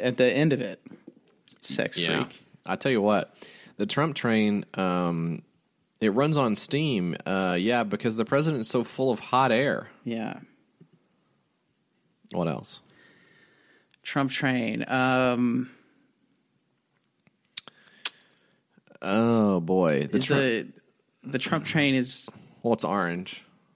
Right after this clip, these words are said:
Speaker 1: is orange.
Speaker 2: The Trump train. Um, the Trump train. Yeah, it starts with the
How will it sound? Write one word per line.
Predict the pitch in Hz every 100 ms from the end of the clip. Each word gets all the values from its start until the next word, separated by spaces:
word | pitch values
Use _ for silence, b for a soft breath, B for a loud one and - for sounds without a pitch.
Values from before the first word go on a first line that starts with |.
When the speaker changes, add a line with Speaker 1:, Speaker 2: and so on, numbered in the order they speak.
| _
Speaker 1:
is | 135 127
orange. | 156 143 107 139 - - - _ _ _ _ b b b b b b _
Speaker 2:
The | 110
Trump | - 160 165
train. | - 139 117 95 90 85 - -
Um, | 107 104 104 98 95 90 90 85
the | 98
Trump | - 127 -
train. | 110 92 90
Yeah, | 104
it | -
starts | - - 147 -
with | 143 -
the | - 117 113 110 110 110